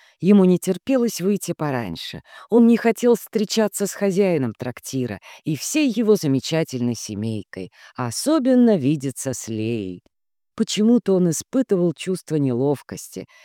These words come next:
или даже лёгкого стыда лишь от одной мысли, что они встретятся. Но в то же время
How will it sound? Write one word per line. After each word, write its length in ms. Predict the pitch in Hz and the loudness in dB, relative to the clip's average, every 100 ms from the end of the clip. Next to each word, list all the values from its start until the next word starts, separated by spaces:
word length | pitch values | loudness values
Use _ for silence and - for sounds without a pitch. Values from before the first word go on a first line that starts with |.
| _ | _
или 240 | 151 123 | 0 0
даже 340 | 110 170 226 147 | 2 2 2 0
лёгкого 460 | 117 165 - 139 | 0 -2 -4 -6
стыда 500 | 135 - 123 123 131 - - - | -6 -6 -6 -2 -4 -6 -14 -4
лишь 260 | 165 226 226 | 0 2 2
от 120 | 196 | 2
одной 300 | 190 180 190 | 2 4 4
мысли, 460 | 165 247 240 - 135 | 6 6 4 0 -2
что 240 | - 143 | -2 -2
они 280 | 127 147 214 | 0 2 0
встретятся. 800 | - - 123 120 - - - - _ _ _ _ _ | -2 -6 -4 -4 -6 -12 -14 -16 _ _ _ _ _
Но 120 | 120 | -8
в 40 | 90 - | -8 0
то 160 | 220 | 0
же 140 | 175 98 | 0 -4
время 440 | 117 208 139 | 0 0 0